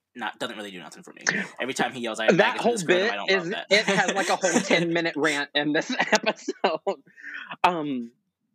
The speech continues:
Speaker 2: so, yeah, so it actually set
Speaker 1: <laughs>
Speaker 2: ticket sales, uh, it set ticket sale records for the theater, which is great. We love breaking records.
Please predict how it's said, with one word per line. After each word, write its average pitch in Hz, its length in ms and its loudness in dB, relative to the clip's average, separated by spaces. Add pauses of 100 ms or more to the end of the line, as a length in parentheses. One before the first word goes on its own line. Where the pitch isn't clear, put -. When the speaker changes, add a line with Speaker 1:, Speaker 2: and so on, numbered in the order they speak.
(180)
Speaker 2:
so, 185 240 4
yeah, 165 240 0
so 175 240 0
it 160 120 -2
actually 190 340 2
set 175 320 2
Speaker 1:
<laughs> - 20 0
Speaker 2:
ticket 214 220 0
sales, 135 680 0 (220)
uh, 131 320 2 (180)
it 175 160 2
set - 220 0
ticket 214 260 -2
sale 156 160 2
records 139 400 -2
for 151 260 2
the 139 100 -2
theater, - 460 -2 (120)
which 151 280 2
is 147 240 0 (200)
great. 120 460 0
We 143 180 4
love 147 260 0
breaking 127 300 0
records. - 560 -4